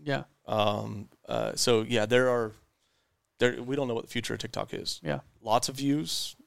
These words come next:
Speaker 2: What the va-,
Speaker 1: Tons of
Speaker 2: tons
Speaker 1: views.
Speaker 2: of views, but what's the value of the views? But
Speaker 1: Yeah.
Speaker 2: it's basically taking what Instagram Reels is and putting it into a Reels only platform.
Speaker 1: But to me, I, to me, I feel like it's, the algorithm's better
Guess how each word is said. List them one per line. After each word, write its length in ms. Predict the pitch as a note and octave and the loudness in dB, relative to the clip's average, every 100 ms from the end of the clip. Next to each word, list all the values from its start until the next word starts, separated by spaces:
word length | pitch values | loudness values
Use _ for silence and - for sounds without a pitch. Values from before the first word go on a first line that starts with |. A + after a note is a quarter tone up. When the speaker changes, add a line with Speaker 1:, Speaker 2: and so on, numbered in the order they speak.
| _ _ _ _ - - | _ _ _ _ -8 -8
Speaker 2:
What 140 | - - | -16 -14
the 60 | A#2+ | 2
va-, 200 | F#3+ D#3+ | 6 8
Speaker 1:
Tons 260 | F3 D3 | 8 6
of 100 | D3 | 2
Speaker 2:
tons 180 | C#3+ B2+ | 4 2
Speaker 1:
views. 140 | C#3 D3+ | 2 0
Speaker 2:
of 100 | C3+ | -2
views, 280 | D3 E3 | -2 -2
but 120 | - - | -4 -4
what's 180 | B2+ | -4
the 60 | B2+ | 0
value 320 | A#2+ A#2+ B2+ | 4 4 4
of 40 | B2 | 0
the 60 | |
views? 360 | B2 B2+ C3+ C#3 | -2 0 0 -2
But 100 | F3 | -2
Speaker 1:
Yeah. 100 | C#3 - - - _ | -2 -4 -20 -20 _
Speaker 2:
it's 140 | C#3 | -2
basically 440 | B2 D#3 F#3+ D#3 D3 | 4 4 4 -2 0
taking 340 | C#3 C3 B2+ | 2 2 0
what 100 | B2+ | 0
Instagram 540 | B2 B2+ C3+ B2+ A2+ A2 | 0 -2 -4 0 0 0
Reels 380 | A#2+ C3 A#2+ - | 0 2 2 -2
is 260 | G#2+ A#2 | -4 -4
and 80 | A2 | -4
putting 220 | - A#2+ | -2 -2
it 60 | A2+ | 0
into 180 | A2+ A2 | -2 -2
a 40 | |
Reels 300 | G2+ C3 A#2+ - | -4 0 0 0
only 220 | A#2+ G#2+ | -2 -4
platform. 420 | - - - - - _ _ | -4 -4 -4 -10 -14 _ _
Speaker 1:
But 120 | F3+ | -2
to 80 | - | 2
me, 180 | E3 F#3 | 2 2
I, 100 | D#3 - F#3+ - | 0 -2 -8 -2
to 80 | |
me, 180 | D#3+ E3+ | 2 4
I 80 | D3+ | 2
feel 280 | C#3+ D#3+ D3 | 2 2 4
like 320 | C#3+ C#3 - | 4 2 2
it's, 300 | D3 C#3 - - _ _ | 0 2 -2 -6 _ _
the 80 | E3 | -2
algorithm's 640 | D#3 D3 C#3+ C#3+ C#3+ C3+ C3+ | 4 4 4 2 2 -4 -2
better 420 | C3+ C3+ B2+ | 0 2 0